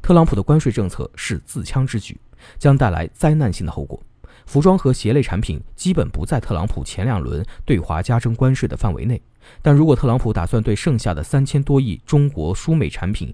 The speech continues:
加征关税的话，这类产品也将不可幸免。赫芬贝抱怨特朗普不断地收紧绞索，将更多的美国消费者推入贸易战，这说明他完全不在意对美国家庭加税，或是让数百万依赖全球价值链生存的美国人失业。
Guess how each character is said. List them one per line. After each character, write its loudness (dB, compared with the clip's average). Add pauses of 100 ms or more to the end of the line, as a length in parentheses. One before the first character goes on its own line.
(160)
加 0
征 -2
关 2
税 -2
的 -6
话， -8 (160)
这 -4
类 4
产 -4
品 -4 (220)
也 -4
将 0
不 -4
可 -6
幸 -6
免。 -10 (680)
赫 2
芬 4
贝 4
抱 2
怨 0
特 -2
朗 0
普 -6 (200)
不 0
断 4
地 0
收 0
紧 -4
绞 -2
索， -8 (260)
将 4
更 4
多 0
的 0
美 -4
国 -2
消 0
费 0
者 -8 (140)
推 2
入 0
贸 -4
易 -6
战， -6 (400)
这 2
说 6
明 4 (140)
他 2
完 4
全 0
不 -2
在 0
意 -2
对 0
美 -2
国 -2
家 0
庭 -4
加 -2
税， -4 (340)
或 2
是 -4
让 4
数 0
百 0
万 0 (180)
依 2
赖 4
全 -4
球 -2
价 -2
值 -2
链 0
生 -2
存 -4
的 -4
美 -4
国 -4
人 -4
失 -10
业。 -4